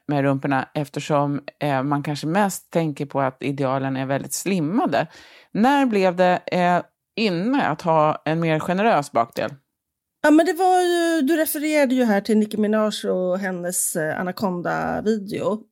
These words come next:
Speaker 2: Eh, den kom ju tjugohundrafjorton, så i mitten på, eh, ja, tiotalet blir det. Ehm,
Speaker 1: Mm.
Speaker 2: så,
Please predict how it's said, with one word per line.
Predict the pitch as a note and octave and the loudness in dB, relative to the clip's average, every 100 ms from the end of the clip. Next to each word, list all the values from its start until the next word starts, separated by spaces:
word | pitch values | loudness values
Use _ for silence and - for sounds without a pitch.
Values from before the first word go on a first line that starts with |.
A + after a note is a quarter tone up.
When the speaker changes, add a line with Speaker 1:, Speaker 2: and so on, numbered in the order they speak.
| - | -6
Speaker 2:
Eh, | G3+ F#3 | -4 -2
den | F3+ F3 A3 C4 B3 A#3+ | -6 -6 0 0 0 -2
kom | A3 F#3+ F#3 | -4 -2 -2
ju | F#3 | -6
tjugohundrafjorton, | - F3 F3+ F#3+ - G3 F3 _ G#3+ E2+ - - - | -6 -6 -6 -8 -6 -6 -6 _ -2 0 -6 -12 -10
så | - G3+ - | -4 -4 -2
i | |
mitten | A3+ C4+ - _ A#3 G#3 | 2 2 0 _ 2 2
på, | - F#3 F3 E3+ E3+ D#3 _ _ _ _ _ - - _ _ - | -2 -10 -6 -2 -2 -2 _ _ _ _ _ -20 -20 _ _ 0
eh, | F3+ F3 D#3+ D#3+ E3 - - _ _ _ - - - | 2 2 -2 -2 -4 -8 -12 _ _ _ -20 -20 -2
ja, | - C3 | 0 0
tiotalet | - B3+ G3 D4 D#4 - G#3+ - - - | -2 0 0 2 2 0 -4 -8 -10 -4
blir | G2 | -4
det. | - - G#3 _ _ _ | -2 -4 -4 _ _ _
Ehm, | G3 F3+ | 0 0
Speaker 1:
Mm. | F3 F3+ F3+ F3+ - | -2 -4 -6 -8 -2
Speaker 2:
så, | - G#3+ F#3+ F#3 F3+ | 2 4 2 2 0